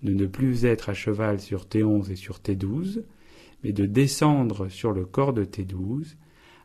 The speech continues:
avec une particularité sur T douze par rapport à T onze, c'est que cette facette costale est plus postérieure et se retrouve quasiment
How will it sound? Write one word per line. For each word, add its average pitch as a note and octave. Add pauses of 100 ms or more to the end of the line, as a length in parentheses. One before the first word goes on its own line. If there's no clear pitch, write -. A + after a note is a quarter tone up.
avec A2
une G#2
particularité A#2
sur -
T G#2
douze G#2
par -
rapport F#2
à F2+
T C3+
onze, A2+ (260)
c'est -
que G#2
cette G2+ (180)
facette -
costale G#2+
est F#2+
plus D3
postérieure G#2 (120)
et A2
se A2
retrouve G2+
quasiment G#2